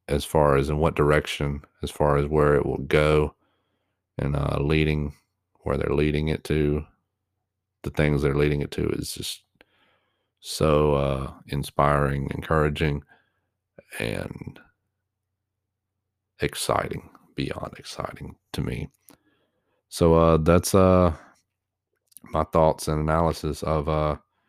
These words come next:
chapter thirteen, entitled The Jedi, of, uh, The Mandalorian, uh, season two. Uh, I hope you enjoyed this as much as I did. The episode was great.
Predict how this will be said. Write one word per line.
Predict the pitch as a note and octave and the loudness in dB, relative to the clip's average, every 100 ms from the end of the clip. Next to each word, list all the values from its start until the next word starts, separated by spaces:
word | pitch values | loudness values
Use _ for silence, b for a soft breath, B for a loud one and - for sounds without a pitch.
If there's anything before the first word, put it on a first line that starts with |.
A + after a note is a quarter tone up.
| _ _ _ _ _ | _ _ _ _ _
chapter | - D#2 D#2 | -6 -4 -4
thirteen, | D#2 E2 - - F2 E2+ D#2 | 0 0 0 0 0 0 0
entitled | D#2 - E2 D#2 | -2 -2 0 0
The | D2+ | -4
Jedi, | D2+ E2 E2+ D2 D2+ D2+ | -2 0 2 2 0 -6
of, | - D#2 D2+ | -4 -4 -2
uh, | D2+ D2+ - | -4 -6 -10
The | - | -6
Mandalorian, | D#2 D#2 D2 D#2+ D#2+ D2+ D2 - | -2 -2 0 0 0 -2 -8 -12
uh, | D2 D#2 | -14 -14
season | - - E2 D#2 D2+ | -16 -10 -8 -6 -10
two. | - F#2 D2+ - _ _ _ _ _ _ _ _ | -2 0 0 -4 _ _ _ _ _ _ _ _
Uh, | C#2 A#1+ G#1 A1+ C#2 _ - | -12 -8 -8 -10 -14 _ -10
I | |
hope | D#2+ D#2 C#2 | -4 -4 -2
you | C#2 | -4
enjoyed | C2+ D2 D#2 D2+ | -4 0 0 0
this | A#1+ - - - - _ _ | -4 -10 -14 -18 -20 _ _
as | F2 | -12
much | C#2 C#2 | -10 -8
as | C#2 | -8
I | C2 C#2 | -6 -6
did. | C2 A#1+ C2+ | -6 -6 -8
The | - _ | -10 _
episode | - - - C#2+ | -14 -12 -12 -10
was | D2 D#2 - _ _ _ - | -10 -12 -14 _ _ _ -4
great. | - E2+ F2 C2+ C2 - | 0 2 4 2 -2 -6